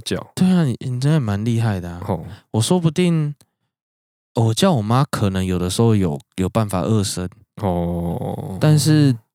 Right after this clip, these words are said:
Speaker 2: 但是也不多了欸。
Speaker 1: 真的哦？
Speaker 2: 哎呀。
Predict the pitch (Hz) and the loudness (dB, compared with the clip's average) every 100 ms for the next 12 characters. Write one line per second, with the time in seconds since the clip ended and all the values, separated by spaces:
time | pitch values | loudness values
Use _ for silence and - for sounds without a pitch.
0 | _ - - 156 147 - 147 135 123 113 | _ -6 2 2 2 2 4 6 4 4
1 | 107 - - - 110 107 143 143 135 123 | 0 -4 -10 0 2 2 0 2 4 4
2 | 120 107 90 87 87 _ _ - 113 107 | 4 2 -2 -8 -14 _ _ -4 0 2
3 | 90 107 _ _ _ _ 120 117 110 107 | 0 -4 _ _ _ _ -2 0 -2 -6